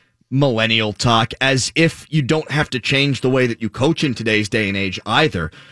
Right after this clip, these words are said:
Uh, when Mike Tomlin started as the Steelers head coach, it was two thousand and seven, and social media was nowhere near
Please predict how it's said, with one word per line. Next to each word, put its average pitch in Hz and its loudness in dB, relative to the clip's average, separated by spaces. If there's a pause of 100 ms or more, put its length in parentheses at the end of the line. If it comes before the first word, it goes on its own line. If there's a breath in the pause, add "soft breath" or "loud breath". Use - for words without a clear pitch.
(160 loud breath)
Uh, 127 -2
when 165 4
Mike 185 0
Tomlin 170 0
started 151 0
as 113 -2
the 110 -6
Steelers 131 0
head 120 0
coach, 135 0
it - -10
was 117 -8
two 151 0
thousand 139 0
and 120 -4
seven, 123 -2
and 107 -8
social 147 -4
media 131 2
was 107 -2
nowhere 147 2
near 190 0